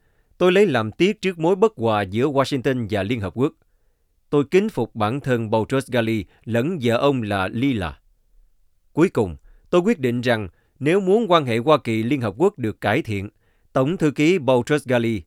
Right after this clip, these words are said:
phải ra đi. Điều này có nghĩa là Washington sẽ tiến hành một cuộc giao chiến trên mặt trận ngoại giao. Chúng tôi có lợi thế. Với tư cách thành viên thường trực U N S C, chúng tôi có thể bỏ phiếu phủ quyết, nhưng điều này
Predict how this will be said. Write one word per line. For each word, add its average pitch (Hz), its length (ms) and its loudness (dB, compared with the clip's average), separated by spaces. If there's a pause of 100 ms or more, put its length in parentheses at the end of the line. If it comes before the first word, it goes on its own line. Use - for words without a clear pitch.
phải 110 240 -2
ra 113 240 0
đi. 104 180 -4 (880)
Điều 147 140 4
này 156 120 2
có 214 120 4
nghĩa 156 200 2
là 98 280 -2 (340)
Washington 147 560 2
sẽ 131 160 -2
tiến 202 240 -2
hành 113 180 -2
một 104 160 -4
cuộc 113 220 -4
giao 127 280 0
chiến 175 300 -2
trên 135 180 0
mặt 104 200 -4
trận 101 220 -4
ngoại 95 180 -4
giao. 104 260 -2 (680)
Chúng 160 220 0
tôi 127 220 0
có 165 140 2
lợi 95 260 -4
thế. 127 300 -2 (540)
Với 180 220 2
tư 175 140 0
cách 208 180 2
thành 123 180 -2
viên 156 200 2
thường 117 300 -4
trực 120 200 -4 (220)
U 151 100 2 (140)
N 127 180 -4
S - 120 -8
C, - 20 0 (540)
chúng 175 180 2
tôi 131 140 2
có 165 120 0
thể 135 180 -2
bỏ 113 240 -2
phiếu 160 220 0
phủ 120 280 -4
quyết, 170 240 2 (300)
nhưng 175 240 0
điều 123 200 0
này 113 300 -2